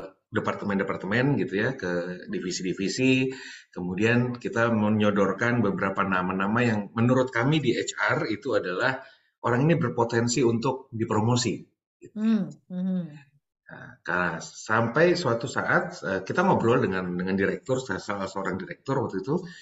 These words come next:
Speaker 1: kita ajukan satu nama nih, karena kita lihat pencapaiannya bagus segala macam. Nah, kemudian si direktur tuh ngomong gini, "Jangan deh, jangan, jangan dia yang dipromosi. Kalau dia dipromosi,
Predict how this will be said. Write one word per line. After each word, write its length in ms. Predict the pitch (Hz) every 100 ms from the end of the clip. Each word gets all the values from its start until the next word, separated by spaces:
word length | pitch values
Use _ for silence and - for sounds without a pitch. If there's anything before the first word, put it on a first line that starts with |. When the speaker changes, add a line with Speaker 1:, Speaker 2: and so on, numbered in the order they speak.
| - _
Speaker 1:
kita 240 | - 117
ajukan 340 | 120 120 123 120
satu 220 | 117 123
nama 400 | 127 127 131 -
nih, 120 | - - - _ _ -
karena 160 | 92 113
kita 160 | 120 104
lihat 140 | 123 127
pencapaiannya 580 | 95 92 87 98 92 90
bagus 340 | 107 113 143
segala 220 | - 87 82
macam. 240 | - - _ - _ - - - -
Nah, 160 | - 95
kemudian 640 | 92 98 98 123 139 143 - -
si 260 | - - 107
direktur 320 | 98 101 -
tuh 160 | 117 117
ngomong 160 | 107 101
gini, 260 | 90 80 - _ _ _ - - - _
"Jangan 260 | 101 107 151
deh, 120 | 208 208 208 - _ _ _ _ _ _ _ _ _
jangan, 640 | 98 98 107 104 101 98 95 -
jangan 260 | 113 107 110
dia 160 | 127 139
yang 80 | 143
dipromosi. 640 | - 110 117 117 147 - -
Kalau 240 | 95 110
dia 100 | 107
dipromosi, 880 | 101 113 95 87 78 - 139 156